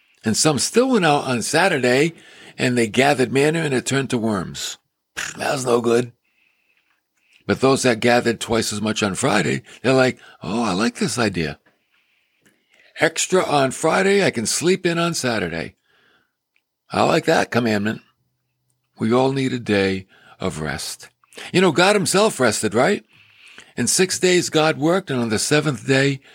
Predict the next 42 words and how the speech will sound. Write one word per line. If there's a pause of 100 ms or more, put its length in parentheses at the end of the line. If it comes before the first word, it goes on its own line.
(260)
he
rested.
And
what
did
he
do? (260)
He, (160)
he (520)
enjoyed
his
work. (180)
He
admired
his
work.
He
took
pleasure (340)
in
his
work. (640)
That's
what
he
did. (140)
Let
me
ask
you, (400)
do
you
take (300)
a
day
during
the
week
and
just
take
pleasure